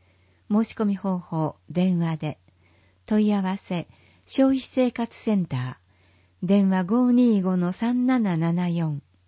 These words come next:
十一月、リサイクル講座。リサイクルボトルランプ作り教室。十一月二十六日火曜、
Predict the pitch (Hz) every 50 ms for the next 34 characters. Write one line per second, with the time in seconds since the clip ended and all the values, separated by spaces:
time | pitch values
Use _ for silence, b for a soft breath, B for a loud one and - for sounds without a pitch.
0 | _ _ _ _ _ _ _ _ _ _ _ _ _ _ _ _ _ _ _ _
1 | _ _ _ _ _ _ _ _ _ _ _ _ _ - 180 220 262 285 285 285
2 | 277 269 - 269 247 254 247 254 - - 226 220 202 - b b b b b b
3 | b 208 214 208 - 277 285 285 277 - - 269 262 254 254 - 247 233 208 165
4 | 139 - 131 - _ _ _ _ _ _ _ _ _ _ _ _ _ _ - 214
5 | 214 - 285 285 294 285 - 285 277 269 269 254 220 240 240 - 262 269 262 262
6 | 254 254 247 247 240 233 - 226 220 208 226 226 - 226 220 220 214 - 220 190
7 | 175 185 190 - - - - - - - _ _ _ _ _ _ _ _ _ _
8 | _ _ _ - 190 254 294 311 311 294 - 294 277 277 285 269 - 254 254 262
9 | 277 247 233 214 190 175 175 180 185 - 190 190 190 190 - - - - - 180
10 | 175 170 170 160 139 127 -